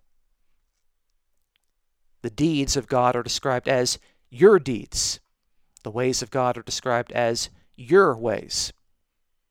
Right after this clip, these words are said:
We can see within the hymn where it says, "You alone are holy," where the words "alone" and "holy" are adjectives and they are singular. And we all know what "you alone" means.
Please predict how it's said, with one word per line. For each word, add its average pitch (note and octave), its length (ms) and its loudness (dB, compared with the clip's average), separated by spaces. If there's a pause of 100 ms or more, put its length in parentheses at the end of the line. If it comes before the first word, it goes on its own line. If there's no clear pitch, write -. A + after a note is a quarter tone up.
(800)
We C3 100 -10
can B2 100 -10
see C#3 180 -4
within C#3 260 -2
the B2+ 100 -2
hymn C3+ 300 -4 (440)
where B2+ 120 -4
it - 80 -4
says, C3+ 420 0
"You F3+ 460 -2
alone F3 760 6 (480)
are B2+ 160 4
holy," A2+ 460 -4 (1200)
where B2+ 120 -6
the B2 80 -6
words A#2 460 -2
"alone" B2+ 500 0
and B2 160 -10
"holy" A#2 480 -2 (960)
are G#2+ 420 -4
adjectives C3+ 640 -4
and B2 180 -12
they B2 140 -6
are C3+ 340 -2
singular. C3+ 640 -6 (1160)
And G2+ 80 -20
we G2 80 -16
all C3 160 0
know D3 140 0
what A2+ 200 -2
"you D#3 160 2
alone" D#3 320 4
means. - 460 -12